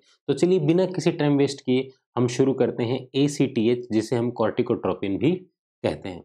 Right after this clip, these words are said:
तो इसके बारे में चर्चा करने से पहले हम अप-, अ, मैं आपको बताना चाहूँगा कि एड्रिनल जो ग्लैंड है,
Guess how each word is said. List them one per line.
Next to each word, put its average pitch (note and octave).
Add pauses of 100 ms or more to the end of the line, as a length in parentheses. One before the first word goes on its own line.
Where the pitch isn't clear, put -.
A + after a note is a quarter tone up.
(400)
तो -
इसके D#3
बारे G3+
में F#3+
चर्चा D#3+
करने C3+
से -
पहले A2+ (400)
हम E3
अप-, -
अ, B2+
मैं A#2+
आपको D3
बताना D3
चाहूँगा B2
कि D#3 (360)
एड्रिनल G#3
जो F#3+
ग्लैंड A2+
है, E2+